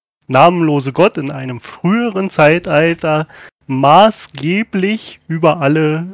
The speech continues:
äh, geherrscht hat, also seine, äh, wohl die ersten Geweihten praktisch initiiert hat und damit deren Seelen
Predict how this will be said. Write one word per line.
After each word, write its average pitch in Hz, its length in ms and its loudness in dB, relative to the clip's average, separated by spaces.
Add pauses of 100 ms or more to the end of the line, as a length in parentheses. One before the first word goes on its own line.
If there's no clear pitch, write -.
(120)
äh, 143 80 -12
geherrscht 131 680 0
hat, 202 180 0
also 139 180 -6
seine, 139 880 -6
äh, - 220 -20
wohl 156 180 0
die 147 160 -2
ersten 151 480 0
Geweihten 160 800 -2
praktisch - 480 -6
initiiert 170 640 -6
hat 170 160 0
und 147 160 -4
damit 139 340 0
deren 143 300 -2
Seelen 180 560 -2